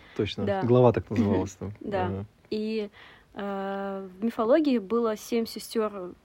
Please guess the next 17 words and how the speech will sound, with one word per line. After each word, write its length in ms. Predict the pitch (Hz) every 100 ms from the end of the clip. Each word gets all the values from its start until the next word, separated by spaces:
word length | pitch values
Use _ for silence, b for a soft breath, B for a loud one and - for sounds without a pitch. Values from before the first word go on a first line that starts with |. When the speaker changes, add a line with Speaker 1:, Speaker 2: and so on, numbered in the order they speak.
| 214
Speaker 2:
нимф, 260 | 262 403 - - _ _ -
плеяды 460 | - 220 214 185 175
их 80 | 175
еще 160 | -
называли. 420 | 185 185 180 170 180
Вот 120 | 208
одна, 240 | 214 214
одна 220 | 202 220 220
из 80 |
них 140 | 220 196
была 180 | 202 196
Миропа, 520 | 196 196 269 330 214 B B B B B B -
и 60 |
она 320 | 202 202 240 254
вышла 280 | 240 -
замуж 380 | 190 214 214 190
за 640 | 175 185 196 202 190 180